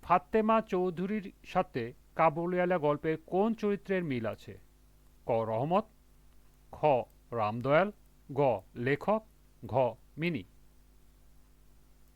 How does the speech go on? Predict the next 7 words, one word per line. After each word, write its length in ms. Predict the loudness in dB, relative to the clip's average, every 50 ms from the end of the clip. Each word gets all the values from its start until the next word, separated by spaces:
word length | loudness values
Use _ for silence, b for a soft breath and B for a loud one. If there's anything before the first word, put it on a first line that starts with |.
| -20 -20 -20 -20 -20 -20 -20 _ _ _ -6
সঠিক 220 | -2 -2 -2 -2 -2
উত্তর 260 | -4 -4 -6 -8 -8 -4
ক 280 | 2 4 4 4 4 0 -6 -16 -20 -20 _ -4
রহমত, 360 | 0 2 2 2 0 -4 -8 -10 -14 -20 -20 -20 -20 _ -20 -20 -20 -20 -20 -20 -20 -20 -20 -20 -20 -20 -20 _ -20 -20 -20 -20 -20 -20 -20 -18 _ -8
অর্থাৎ 300 | -8 -2 0 0 0 0 -6 -18 -20 _ _ _ _ _
কাবুলিওয়ালা। 640 | 4 4 4 4 2 2 2 -2 -4 -6 -10 -14 -20 -20 -20 -20 -20 -20 -20 -20 -20 -20 -20 -20 -20 -20 _ -20 -20 _ -20 -20 _ -20 -20 -20 -20 -20 -20 -20 _ -20 _ -20 -20 -20 _ -20 _ -20 _ _ _ -20 -20 -20 -20 -20 -20 -20 _ -20 _ -20 -20 -20 _ -20 _ _ _ -20 -20 -20 -20 -20 -20 -20 -20 -20 -20 -20 -20 -20 -20 -20 -20 -20 -8
চার, 280 | 4 6 6 6 6